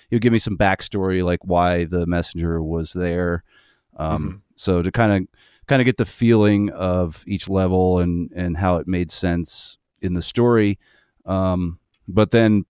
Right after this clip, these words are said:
Speaker 1: pretty much other than that, I had a hundred percent creative control. So I just tried to make, I just tried to make cool stuff, you know? Like,
Speaker 2: I think
Speaker 1: uh,
Speaker 2: that really comes through. I-, it's an album that you can listen to, uh, just as,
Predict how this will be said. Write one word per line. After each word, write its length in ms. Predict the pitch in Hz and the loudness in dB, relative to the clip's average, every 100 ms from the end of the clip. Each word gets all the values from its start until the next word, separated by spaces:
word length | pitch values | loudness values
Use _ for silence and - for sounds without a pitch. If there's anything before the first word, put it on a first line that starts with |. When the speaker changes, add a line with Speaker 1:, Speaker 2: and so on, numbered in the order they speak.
| - | 2
Speaker 1:
pretty 180 | 139 | 4
much 260 | 147 139 - | 6 4 2
other 200 | 117 131 | 4 4
than 200 | 120 107 | 4 4
that, 280 | 107 113 113 | 4 6 4
I 160 | 98 101 | 2 2
had 280 | 107 101 98 | 4 4 4
a 60 | |
hundred 200 | 101 107 98 | 2 2 -2
percent 460 | 95 - 104 92 - | -6 -4 -2 -2 -6
creative 320 | - 101 95 85 | -2 0 0 -2
control. 480 | 92 - 95 85 | -6 -2 0 0
So 460 | 82 - 85 82 80 | -2 -2 -2 0 0
I 100 | 85 | -2
just 240 | 85 92 - | -2 -4 -2
tried 240 | 95 87 | -2 0
to 80 | 85 | 0
make, 300 | 87 87 - _ _ _ _ _ _ _ | 0 0 -4 _ _ _ _ _ _ _
I 80 | 85 | -4
just 140 | 98 | -2
tried 180 | - 98 | 0 0
to 60 | 90 | 2
make 240 | 95 92 - _ | 2 0 -2 _
cool 220 | - 104 92 | -2 0 0
stuff, 460 | - 107 87 - | 0 0 0 -2
you 60 | 82 | -4
know? 180 | 82 87 _ _ _ _ _ _ _ _ _ | -2 -4 _ _ _ _ _ _ _ _ _
Like, 200 | 87 80 - | -10 -6 -4
Speaker 2:
I 80 | |
think 160 | 123 160 | -2 0
Speaker 1:
uh, 20 | |
Speaker 2:
that 100 | 156 | 0
really 240 | 123 135 123 | 0 0 -2
comes 300 | - 117 - | -4 -6 -6
through. 400 | 135 120 98 - | -4 -2 -4 -8
I-, 40 | |
it's 420 | 131 131 117 131 135 | -10 -8 -8 -8 -4
an 60 | |
album 400 | 117 127 127 120 | -2 0 0 -2
that 140 | 107 101 | -4 -4
you 140 | 110 | -6
can 180 | 104 101 | -6 -6
listen 340 | 104 - 104 | -4 -6 -8
to, 500 | 98 107 95 92 90 - _ _ _ _ - | -6 -4 -4 -4 -8 -16 _ _ _ _ -10
uh, 320 | 90 87 82 | -6 -6 -8
just 340 | 78 104 98 | -4 -4 -2
as, 320 | 101 87 - | -4 -4 -8